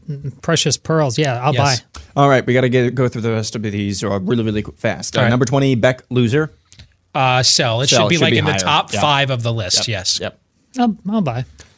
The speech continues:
Speaker 3: Number nineteen, Whitney Houston featuring, uh, Faith Evans and Kelly Price, Heartbreak Hotel.
Speaker 2: Uh,
Speaker 3: Number twen-, nineteen.
Speaker 2: Sell on Humanity.
Speaker 1: I have
Speaker 3: Okay.
Speaker 1: no memory of it, so.
Speaker 2: Yes.
Speaker 3: Number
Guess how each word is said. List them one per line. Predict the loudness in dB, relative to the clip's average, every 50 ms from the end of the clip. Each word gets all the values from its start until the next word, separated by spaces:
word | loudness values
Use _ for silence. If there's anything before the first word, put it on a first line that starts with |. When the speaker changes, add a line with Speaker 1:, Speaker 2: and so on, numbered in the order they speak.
| -6 -2
Speaker 3:
Number | 0 2 2
nineteen, | 2 2 2 0 0 0 0 2
Whitney | 0 0 0 -2 -2
Houston | 0 2 0 0 0 -2 -4 -2 -2 0 -2
featuring, | -4 -4 -4 -4 -4 -4 -2 -2 -2 0 0 0 0 0
uh, | -2 -2
Faith | -2 -2 -4 -4 -4 -4 -2
Evans | 0 0 0 0 0 -2
and | -2 -4
Kelly | -2 -2 -2 -2 -2
Price, | -2 -2 -2 -2 -2 -4 -6 -8
Heartbreak | -4 -2 -2 -2 -2 -2 -4 -4 -2 -4
Hotel. | -6 -6 -4 -2 -2 -2 -2 -4 -8 -14 -6 -2
Speaker 2:
Uh, | 0 2 2 4 2 2 2 2 2
Speaker 3:
Number | 2 2 0 0
twen-, | -2 -2 -4 -2 -2 0 0 0 0 0 -2 -2 0
nineteen. | -2 -2 -2 -4 -6 -6 -8 -8 -12 -4
Speaker 2:
Sell | -2 0 0 2 2 2
on | 2 4
Humanity. | 4 4 4 2 0 -2 -6
Speaker 1:
I | -8
have | -8 -8
Speaker 3:
Okay. | -6 -4 -4 -2
Speaker 1:
no | -4 -4
memory | -4 -4 -6 -6 -6 -6 -8
of | -8 -8 -8
it, | -6 -6
so. | -4 -4
Speaker 2:
Yes. | -4 -4 -6 -8 _ _
Speaker 3:
Number | -4 -2 -2 -2